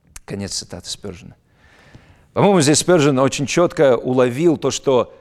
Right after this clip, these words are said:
вот эти безвыходные ситуации — это возможность для нас с вами, когда мы опустошены абсолютно, быть наполненными Божьей славой. Остановиться и увидеть Его спасение,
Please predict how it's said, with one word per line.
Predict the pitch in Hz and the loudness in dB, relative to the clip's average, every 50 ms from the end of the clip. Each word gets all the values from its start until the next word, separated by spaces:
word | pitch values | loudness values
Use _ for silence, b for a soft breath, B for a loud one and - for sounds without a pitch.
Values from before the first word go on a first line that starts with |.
| B B | B B
вот | - 139 156 | -6 -4 -4
эти | 170 - 147 | -4 -4 -4
безвыходные | 131 135 135 113 120 156 180 - 165 147 165 151 | -6 -4 -4 -2 -2 -2 -2 -2 -4 -6 -8 -10
ситуации — | - 143 - 151 139 120 - - 110 | -10 -8 -4 -2 -2 -2 -2 -6 -12
это | - 104 | -12 -8
возможность | 107 110 101 110 127 143 151 120 127 135 107 104 | -8 -8 -6 -6 -4 -4 -4 -6 -6 -10 -10 -10
для | 117 117 | -8 -6
нас | 123 127 120 - | -4 -4 -6 -6
с | - - | -6 -4
вами, | 139 135 123 110 104 | -2 -2 -2 -4 -6
когда | - 123 120 113 135 | -10 -10 -8 -6 -4
мы | 139 147 151 | -2 -2 -2
опустошены | 143 143 - - - - - - 147 - - 147 139 156 185 | -2 -4 -4 -6 -6 -4 -4 -4 -6 -6 -6 -8 -6 -6 -4
абсолютно, | 185 175 - - - 156 147 139 107 - 113 | -6 -6 -6 -8 -8 -8 -8 -8 -10 -10 -12
быть | 104 107 123 - - | -12 -12 -12 -10 -10
наполненными | 131 - - _ - 139 143 139 135 127 117 110 110 | -12 -12 -12 _ -4 -4 -2 -2 -4 -6 -6 -6 -8
Божьей | 104 104 117 110 107 113 | -6 -6 -6 -6 -6 -8
славой. | - - 120 110 107 113 - B B B B B B B B B B B B B B _ _ _ _ _ | -8 -6 -6 -6 -6 -6 -10 B B B B B B B B B B B B B B _ _ _ _ _
Остановиться | - - - - - 156 147 143 139 131 120 131 180 202 - - - 214 196 175 - _ _ _ _ | -6 -4 -4 0 0 2 2 2 2 0 0 -2 -2 -2 -4 -4 -6 -6 -8 -10 -14 _ _ _ _
и | - 113 | -6 -6
увидеть | 113 107 107 120 127 113 117 - - - - - - - _ _ _ _ - | -4 -4 -4 -4 -4 -4 -6 -6 -8 -10 -12 -14 -18 -20 _ _ _ _ -14
Его | - 101 107 113 110 101 113 120 110 98 | -8 -4 -2 -2 -2 0 0 0 0 0
спасение, | - - - 98 - - - - 92 90 - 90 90 110 | 0 -4 -6 -8 -8 -8 -8 -10 -10 -14 -14 -18 -20 -20